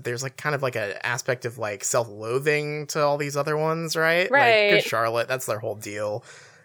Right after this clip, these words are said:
Speaker 1: Uh, Machine Gun Kelly, he's, he, that's his whole deal too. Paramore, it's very venomous, right? And Dobby doesn't really have any venom in his heart.
Speaker 2: Mm-hmm.
Speaker 1: So I'm g-, I think Kendrick Lamar here.
Speaker 2: <gasps> I,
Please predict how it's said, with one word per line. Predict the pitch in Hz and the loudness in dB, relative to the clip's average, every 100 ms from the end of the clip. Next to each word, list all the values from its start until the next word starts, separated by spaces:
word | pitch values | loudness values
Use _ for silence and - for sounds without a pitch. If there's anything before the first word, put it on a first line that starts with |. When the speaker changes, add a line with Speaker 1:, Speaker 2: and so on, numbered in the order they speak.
| - | -10
Speaker 1:
Uh, | 107 104 117 113 | -6 -4 -4 -4
Machine | 120 131 | -2 0
Gun | 127 113 | 2 0
Kelly, | 120 101 101 104 | -2 -2 -2 -4
he's, | 110 101 104 - - - | -8 -10 -4 -2 -4 -6
he, | 104 92 85 - 123 - | -8 -8 -12 -18 -20 -16
that's | 117 110 - | -10 -6 -2
his | - | -2
whole | 110 98 | -2 -2
deal | 101 101 | -2 -2
too. | - 107 101 98 107 - - - | -2 -2 -4 -4 -8 -12 -20 -20
Paramore, | - 123 107 104 104 104 98 | -4 -2 0 -2 -2 0 -2
it's | 104 | -2
very | - 104 98 98 _ _ | -4 -2 -4 -8 _ _
venomous, | 120 107 95 101 101 - - | -10 -8 -8 -8 -8 -6 -4
right? | 107 110 | -4 -4
And | 147 | 0
Dobby | 262 330 254 | 2 2 -2
doesn't | 220 214 | -8 -4
really | 185 | -2
have | 160 | -2
any | 165 135 | -4 -10
venom | 104 113 98 87 | -10 -10 -10 -14
in | 76 | -16
his | - | -16
heart. | - - - _ | -16 -20 -20 _
Speaker 2:
Mm-hmm. | - 165 208 180 165 165 - _ | 4 6 4 4 2 0 -4 _
Speaker 1:
So | - 156 | -4 0
I'm | 269 | 0
g-, | 294 196 | -2 -4
I | 160 240 | -2 0
think | 180 131 | -2 -4
Kendrick | 120 82 - | -10 -10 -16
Lamar | - - - - | -16 -14 -12 -12
here. | - - | -10 -6
Speaker 2:
<gasps> | - | -2
I, | - - 294 330 | -2 0 2 2